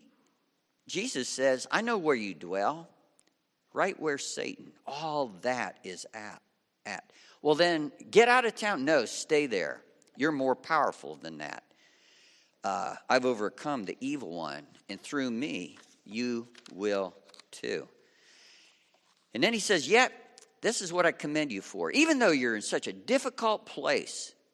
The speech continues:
where Satan has his throne, yet you hold fast my name."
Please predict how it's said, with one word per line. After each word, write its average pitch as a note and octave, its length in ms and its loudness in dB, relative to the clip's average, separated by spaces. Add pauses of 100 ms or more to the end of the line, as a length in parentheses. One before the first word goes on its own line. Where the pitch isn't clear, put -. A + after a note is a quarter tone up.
where C3 140 -2
Satan G2+ 640 -2 (260)
has B2 240 0
his G#2 200 -8
throne, G#2 360 -2 (600)
yet A#3 200 8
you B3+ 140 4
hold G#3 300 8
fast F#3+ 720 0
my D#3+ 280 4
name." F#3 520 -4